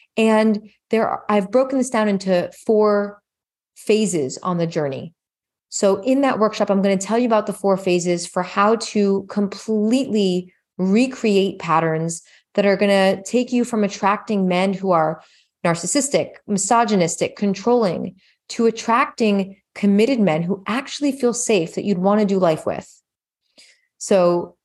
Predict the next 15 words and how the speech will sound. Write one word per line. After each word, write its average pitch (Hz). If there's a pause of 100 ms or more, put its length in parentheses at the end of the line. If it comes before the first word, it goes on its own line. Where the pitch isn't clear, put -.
(120)
go 233
to 233
aligned 202
attraction 202
dot 180
com 175
backslash 190
workshop. 165
It'll 180
be 185
down 180
in 208
the 208
show 170
notes 180